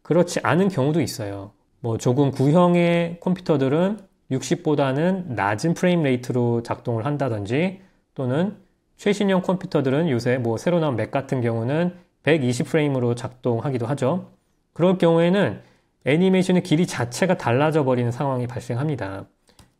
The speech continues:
그래서 만약 프레임 레이트가 육십일 때 이 정도의 속도로 애니메이션이 플레이가 됐다면,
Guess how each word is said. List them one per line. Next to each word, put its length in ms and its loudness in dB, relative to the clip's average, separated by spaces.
그래서 400 -2
만약 240 -4
프레임 340 2
레이트가 680 2
육십일 440 0
때 100 2
이 100 2
정도의 400 2
속도로 560 0
애니메이션이 420 -2
플레이가 300 -2
됐다면, 640 -6